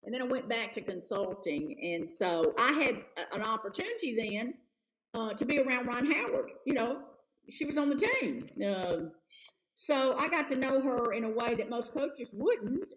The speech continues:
They were only looking at her from a distance. I know what she's like. I know who she is. I know her mother. I know, I know her family. And so I wasn't surprised at all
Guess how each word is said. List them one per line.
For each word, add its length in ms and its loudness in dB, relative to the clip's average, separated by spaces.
They 120 4
were 180 4
only 180 -4
looking 300 4
at 140 -2
her 80 -2
from 180 -6
a 80 -4
distance. 480 0
I 120 0
know 160 6
what 160 10
she's 180 -6
like. 360 -10
I 80 0
know 140 2
who 140 4
she 340 0
is. 120 0
I 80 -2
know 120 0
her 100 2
mother. 460 2
I 60 -6
know, 360 4
I 40 -4
know 160 6
her 120 6
family. 500 -4
And 220 2
so 320 0
I 140 0
wasn't 380 -2
surprised 480 -2
at 80 0
all 720 -6